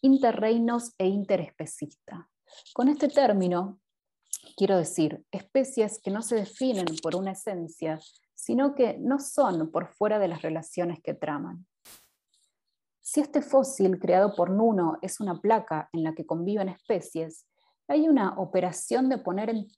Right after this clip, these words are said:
contigüidad los marcos que ordenan a lo viviente. ¿Cómo podemos pensar esta operación? Como una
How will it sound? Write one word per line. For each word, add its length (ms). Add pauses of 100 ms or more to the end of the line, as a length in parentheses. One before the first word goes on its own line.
(100)
contigüidad 840
los 260
marcos 640
que 100
ordenan 420
a 80
lo 140
viviente. 640 (1200)
¿Cómo 260
podemos 360
pensar 420
esta 220
operación? 840 (420)
Como 240
una 300